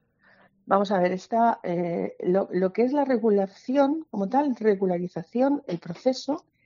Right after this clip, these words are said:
tiene la fecha de caducidad del, del último día de junio, pero la autorización tiene la vigencia de un año, eh, que pasaría ahí, a ver, cuando llega el año, se modificaría el régimen general de autorización de trabajo y residencia,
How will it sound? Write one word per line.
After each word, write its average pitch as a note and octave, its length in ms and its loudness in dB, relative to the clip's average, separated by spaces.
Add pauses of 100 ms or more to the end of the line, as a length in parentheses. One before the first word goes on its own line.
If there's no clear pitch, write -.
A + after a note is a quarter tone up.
(260)
tiene G3 220 -2
la E3 100 -2
fecha F3 220 -6
de F#3 100 0
caducidad G3+ 520 -2 (120)
del, D#3 320 -8
del D#3+ 160 -4
último G3+ 360 0
día - 140 -8
de - 80 -10
junio, - 340 -18 (320)
pero F3+ 160 2
la F3+ 80 4
autorización F#3+ 800 -2 (300)
tiene A3 200 0
la F3+ 100 -2
vigencia C4+ 440 0
de G3 140 -2
un G3 120 0
año, - 320 -6 (380)
eh, E3+ 180 -4
que D3+ 300 -6
pasaría F#3 580 -4
ahí, E3+ 300 -4 (100)
a F3 100 -10
ver, D3+ 120 -8
cuando D3 220 -8
llega D#3+ 220 -2
el F3+ 60 0
año, C4+ 360 2
se - 200 -6
modificaría F#3+ 640 0
el A3+ 100 2
régimen F3+ 320 -8
general E3 440 -4 (420)
de D#3 280 0
autorización E3+ 560 -4
de E3+ 80 -2
trabajo E3+ 300 -4
y D#3+ 40 -2
residencia, A3+ 580 0